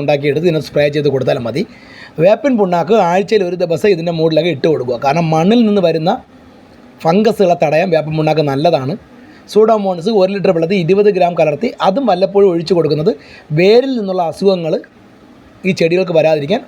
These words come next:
വളരെ നല്ലതാണ്. നമ്മുടെ ക്ലൈമറ്റിൽ ഇപ്പോൾ ഒരുപാട് അസുഖങ്ങൾ ചെടിക്ക് വരുന്നുണ്ട്. അപ്പോൾ നമ്മൾ പറയുന്നത്, അപ്പോൾ ഒന്ന് രണ്ട് കാര്യങ്ങൾ നിങ്ങൾക്ക് പറഞ്ഞു തന്നിട്ടുണ്ട്. അടുത്തതായിട്ട് നമ്മൾ പറയുന്നതെന്ന് പറയുന്നത് ചട്ടിയിൽ നട്ട് നമ്മൾ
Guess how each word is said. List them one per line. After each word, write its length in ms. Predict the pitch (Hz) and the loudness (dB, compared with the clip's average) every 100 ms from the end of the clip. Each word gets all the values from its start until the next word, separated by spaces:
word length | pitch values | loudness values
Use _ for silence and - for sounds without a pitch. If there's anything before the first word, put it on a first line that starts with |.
| 151 | 0
വളരെ 240 | 165 202 165 | 2 0 -2
നല്ലതാണ്. 360 | 147 139 160 262 - - 160 | -2 -2 -2 -6 -10 -10 -2
നമ്മുടെ 200 | 190 220 | 2 2
ക്ലൈമറ്റിൽ 340 | 180 190 208 190 | 2 0 -2 -4
ഇപ്പോൾ 120 | 180 175 | -2 -2
ഒരുപാട് 240 | 196 175 156 | 0 -2 0
അസുഖങ്ങൾ 340 | 202 196 180 160 | 0 0 0 -2
ചെടിക്ക് 240 | 160 165 147 | -2 0 0
വരുന്നുണ്ട്. 380 | 160 185 127 - - - - - - - 135 | 0 -2 -6 -8 -12 -20 -20 -20 -20 -16 -4
അപ്പോൾ 160 | 175 233 - - - | 0 0 -2 -18 -6
നമ്മൾ 160 | 165 185 165 | 0 0 2
പറയുന്നത്, 340 | 156 143 123 - - | 0 0 -6 -6 -2
അപ്പോൾ 140 | 190 190 | 0 2
ഒന്ന് 140 | 214 240 | 2 0
രണ്ട് 140 | 220 202 | 0 0
കാര്യങ്ങൾ 260 | 180 185 208 | 0 -2 -6
നിങ്ങൾക്ക് 220 | 185 180 170 | -6 -4 -2
പറഞ്ഞു 200 | 156 175 | 0 -2
തന്നിട്ടുണ്ട്. 280 | 156 135 160 139 165 | -4 -2 -2 0 -2
അടുത്തതായിട്ട് 520 | 208 240 202 160 170 | 0 2 2 0 -2
നമ്മൾ 160 | 160 165 160 | -2 0 0
പറയുന്നതെന്ന് 400 | 143 165 160 127 | 0 0 -2 -6
പറയുന്നത് 280 | 113 120 - - - - 202 | -8 -6 -8 -8 -20 -6 -4
ചട്ടിയിൽ 420 | 190 - 277 254 196 | -4 0 2 2 0
നട്ട് 320 | 147 - 165 220 | -4 0 0 0
നമ്മൾ 140 | 170 | -2